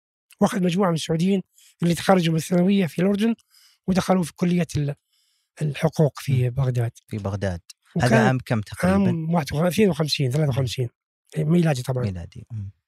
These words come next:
Speaker 1: وبعد سنتين صار حلف بغداد، وقامت المظاهرات في البلد.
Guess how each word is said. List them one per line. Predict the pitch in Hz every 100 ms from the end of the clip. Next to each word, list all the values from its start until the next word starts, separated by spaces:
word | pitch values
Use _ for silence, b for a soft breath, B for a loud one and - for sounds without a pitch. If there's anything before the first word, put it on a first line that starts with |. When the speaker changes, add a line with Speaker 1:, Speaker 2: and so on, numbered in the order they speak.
| _ _
Speaker 1:
وبعد | 185 165 220
سنتين | - 196 175 202 214 - _ _ _ _ -
صار | - 190
حلف | 185 147 156
بغداد، | 143 131 120 - _ _ _ _ _ -
وقامت | 185 220 208 170
المظاهرات | 165 156 143 147 139
في | -
البلد. | 131 156 196